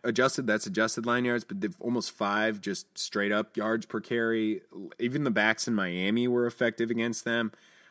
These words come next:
I don't love the game script, but if the goal line work happens, it's gonna happen. And, you know, maybe it happens twice and he smashes a motherfucker in the mouth, you run him over, you ain't have no problems no more. On the Pats side,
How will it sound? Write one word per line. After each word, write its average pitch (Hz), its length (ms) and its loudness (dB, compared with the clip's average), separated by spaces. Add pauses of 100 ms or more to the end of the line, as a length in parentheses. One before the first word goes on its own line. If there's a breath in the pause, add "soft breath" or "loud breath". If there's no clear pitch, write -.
(160 soft breath)
I 131 100 2
don't 170 140 4
love 139 140 0
the 101 80 -2
game 117 400 -2
script, 101 400 -6
but 104 100 0
if 98 120 -6
the 127 100 -2
goal 143 300 2
line 139 340 -2
work 117 220 -2
happens, 123 680 -4
it's 180 100 -8
gonna 110 220 -2
happen. 139 480 -2
And, 87 200 -6
you 110 80 0
know, 98 160 -2
maybe 120 300 -2
it 151 80 -4
happens 135 420 -4
twice - 460 -6
and 92 200 -6
he 104 140 -4
smashes 113 600 -2
a - 20 -2
motherfucker 120 640 -2
in 117 80 -2
the 110 80 -2
mouth, 165 360 0
you 117 60 -4
run 104 220 -2
him 110 100 0
over, 156 300 0 (320 soft breath)
you 101 100 -6
ain't 107 140 -2
have 123 140 2
no 131 120 0
problems 196 400 0
no 87 80 -8
more. 69 300 -14 (720 soft breath)
On 165 100 8
the 170 80 4
Pats 311 500 4
side, 135 600 4